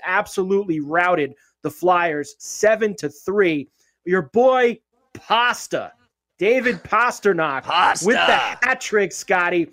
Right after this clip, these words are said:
Speaker 1: These guys were all having fun. They showed up all dressed in nineties gear.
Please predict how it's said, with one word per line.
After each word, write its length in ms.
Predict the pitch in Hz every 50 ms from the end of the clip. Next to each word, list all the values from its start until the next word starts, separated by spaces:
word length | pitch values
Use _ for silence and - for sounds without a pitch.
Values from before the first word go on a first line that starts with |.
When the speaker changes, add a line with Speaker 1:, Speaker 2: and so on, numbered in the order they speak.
| _ _ _ _
Speaker 1:
These 220 | - 202 254 285 262
guys 300 | 226 269 240 240 202 180
were 100 | 196 208
all 220 | 233 233 226 220
having 280 | 208 214 214 185 190 180
fun. 280 | - - 208 214 214
They 100 | 180 180
showed 420 | 175 - - - - 247 254 247 240
up 220 | 247 226 208 - -
all 200 | 208 220 226 196
dressed 400 | - - 185 220 220 214 - -
in 180 | 160 156 170
nineties 540 | 170 185 202 214 226 220 214 220 220 180 160
gear. 500 | 147 - 220 226 226 220 226 220 180 -